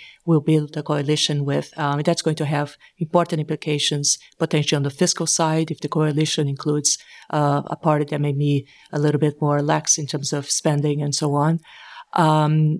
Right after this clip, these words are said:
or not. So we need to see. That one will be important. Um, Mexico, uh, again, there could be implications to, uh, the, the fiscal side of things, even though the front-running candidate, uh, Claudia Sheinbaum, is very much ahead.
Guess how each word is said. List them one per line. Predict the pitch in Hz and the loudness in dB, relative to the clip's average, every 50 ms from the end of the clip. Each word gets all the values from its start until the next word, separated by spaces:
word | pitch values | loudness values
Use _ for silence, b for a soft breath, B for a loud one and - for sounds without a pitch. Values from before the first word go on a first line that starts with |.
| - | 0
or | 170 165 160 | 0 2 2
not. | 151 147 139 143 - | 2 0 -2 -4 -2
So | - 160 | -2 -2
we | 147 147 | 0 2
need | 151 151 147 | 2 2 2
to | - | 0
see. | 151 - - 151 147 | 0 0 0 0 0
That | 147 151 147 | 0 0 2
one | 151 151 | 2 0
will | 147 143 | 0 0
be | - 147 | 0 -2
important. | 143 139 - 165 170 165 - 175 170 165 - - - | -2 0 2 2 2 2 0 -2 -2 -2 -6 -6 -2
Um, | 170 156 151 151 - - _ | 0 0 0 0 -4 -6 _
Mexico, | 170 170 175 180 180 - - 190 185 185 180 180 180 175 b b b b b b _ | 0 2 2 2 2 0 -2 -2 0 2 2 2 0 -2 b b b b b b _
uh, | - 160 156 156 151 151 151 147 151 - - | -2 0 2 2 2 2 0 -2 -6 -10 -8
again, | - 160 - 156 147 147 | -6 -4 -2 -2 -2 -2
there | 147 151 | -2 -2
could | - 170 165 156 | -4 -4 -4 -2
be | - 156 156 151 151 - _ _ _ _ _ _ _ _ - - | 0 0 0 0 -2 -6 _ _ _ _ _ _ _ _ -4 0
implications | - 190 190 185 160 156 180 147 151 - - 170 165 160 156 - - | 2 2 2 0 -2 -4 -4 -4 -2 -2 -2 -2 -2 -2 -2 -2 -4
to, | - - 151 147 151 151 151 151 B B B B B | -2 0 0 0 0 0 -2 -2 B B B B B
uh, | - - 151 151 156 156 151 | -4 -2 0 2 0 0 0
the, | 151 151 151 147 139 - 151 151 | -2 -2 -2 -4 -4 -6 -6 -6
the | 147 151 | -6 -6
fiscal | - - 180 165 - - 160 | -2 0 0 0 0 -2 -2
side | 151 - - 160 156 151 147 | -2 0 0 2 0 0 -2
of | 151 - | -4 -4
things, | - 160 151 151 151 156 151 - | -4 -2 0 0 0 -2 -2 -2
even | 156 151 151 143 | 0 0 0 0
though | 156 156 156 156 156 147 | 2 2 2 2 0 0
the | 151 143 143 143 - | 0 -2 -2 -2 -4
front-running | - - 160 151 151 - 151 147 147 147 | -2 -2 -2 -2 0 -2 -2 -2 -2 -4
candidate, | 151 - 151 147 - 147 143 156 147 143 143 - | -6 -6 -6 -4 -4 -4 -2 -2 -4 -4 -4 -6
uh, | 156 156 | -8 -8
Claudia | - - 151 156 151 156 | -6 -4 -4 -4 -2 -2
Sheinbaum, | 147 - 151 151 139 151 143 143 | -2 -2 -2 -2 -2 -2 -4 -2
is | 151 143 | -4 -4
very | - 156 151 151 151 | -2 -2 0 0 -2
much | 147 151 151 - - | -4 -6 -6 -4 -4
ahead. | 160 156 151 156 156 156 156 | -2 0 0 0 0 0 -2